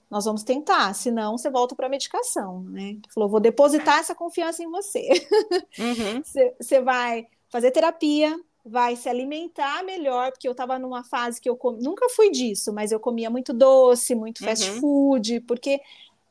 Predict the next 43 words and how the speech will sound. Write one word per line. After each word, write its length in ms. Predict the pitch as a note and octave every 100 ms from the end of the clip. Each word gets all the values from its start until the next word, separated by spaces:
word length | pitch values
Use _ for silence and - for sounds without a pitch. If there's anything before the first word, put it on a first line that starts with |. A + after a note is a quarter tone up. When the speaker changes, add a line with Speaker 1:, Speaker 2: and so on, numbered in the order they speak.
| _
Speaker 1:
é 60 | C4
o 80 |
cansaço, 1040 | C#4 E4+ F4+ - D4 C#4+ D#4+ D#4 D4 - C4+
né? 180 | B3 B3+
Aquele, 580 | C4 C4 B3+ B3 A3+ - - -
a 120 | B3
Speaker 2:
Falta 240 | C4 -
de 60 | C#4
Speaker 1:
depressão 180 | F#3+ F#3+
traz 420 | F#3+ A#3 B3 A#3
Speaker 2:
tempo 320 | A3+ - G#3
Speaker 1:
só, 160 | - E4+
Speaker 2:
também. 480 | F#3+ G#3 B3+ B3+
Speaker 1:
olha, 100 | B3 -
assim, 300 | B3 C#4 C4+ - - _
não 120 | C#4+
que 80 | F4
a 40 | A4+
gente 220 | G4 F#4+
não 160 | D#4+ D4
acredita 720 | C#4+ D4 C#4 A3 B3 B3 B3+
na, 220 | A#3 A3
na 100 | A3
pessoa 360 | G#3+ A3+ - A3+
que 100 | -
tem 140 | A3
depressão 680 | G#3+ G#3+ A3 A3 A3+ G#3+ G#3+
e 60 | G#3+
pensa 260 | G#3+ G#3+
que 60 | A3
é 40 |
Speaker 2:
Uhum. 60 | G3
Speaker 1:
frescura, 500 | A3 A3 A#3 G3+ G3
mas 320 | A3 A3 G#3+ -
só 380 | - - C#4 F4
quem 220 | - E4
passa 460 | E4 C#4+ C#4 E4+ D4+
por 220 | C#4 A#3+
isso 360 | A#3+ D4+ D4+ -
entende 480 | C4+ D4 D#4 D4+ E4
o 60 | D#4
que 180 | D#4
é. 220 | B3+ E3